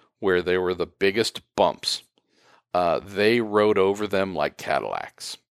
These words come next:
Just smooth and barely undulating and barely affected by them. Cars still moved around, right? There are some moments,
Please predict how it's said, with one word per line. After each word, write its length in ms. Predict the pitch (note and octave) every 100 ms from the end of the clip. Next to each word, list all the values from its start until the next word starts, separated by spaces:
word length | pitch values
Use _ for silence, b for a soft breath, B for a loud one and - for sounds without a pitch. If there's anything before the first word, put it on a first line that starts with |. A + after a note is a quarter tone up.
| _ _ _ _
Just 520 | - G#2+ G#2 - - -
smooth 760 | - - G#2+ A2 A2+ A#2 A2+
and 260 | G2+ F#2 F2
barely 960 | G2+ G#2 A2 A2+ A2 A2 G#2+ G#2+ G2+
undulating 680 | F#2+ A2 G#2 G#2 G#2 G#2 G2+
and 200 | G2 F#2
barely 500 | G#2 G#2 A2 A#2 A2+
affected 720 | G#2 - - G2+ _ G2 F2+ G2
by 220 | E2 D2
them. 220 | - - _ b b b
Cars 300 | - G#2 A#2
still 200 | - D3+
moved 280 | D3 D3+ D#3
around, 480 | E3 D#3+ C3+ C#3 C3+ _
right? 320 | F#2+ G#2 C3
There 200 | G2+ G#2
are 40 | A#2
some 240 | - B2
moments, 540 | A2+ A#2+ B2+ B2+ -